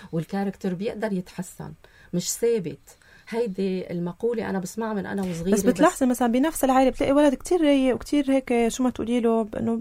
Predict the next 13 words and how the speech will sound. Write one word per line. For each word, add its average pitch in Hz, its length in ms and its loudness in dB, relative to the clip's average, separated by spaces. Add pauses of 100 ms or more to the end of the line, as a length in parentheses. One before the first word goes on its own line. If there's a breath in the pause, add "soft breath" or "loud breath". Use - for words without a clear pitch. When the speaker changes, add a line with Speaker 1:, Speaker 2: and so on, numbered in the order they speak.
(140)
Speaker 2:
هيك 453 220 -4
ولد، 359 320 4 (180)
آه، 247 180 0 (680)
رايق، 311 360 4
Speaker 1:
طبعًا. 220 140 0
Speaker 2:
ولد 349 300 8 (100)
تاني 359 240 2
بتلاقيه 277 760 0
توربيون 247 540 2
ماشي. 226 280 -2
<laughs> 196 300 -6
Speaker 1:
هلأ 247 320 -4
بالمبدأ 226 680 -2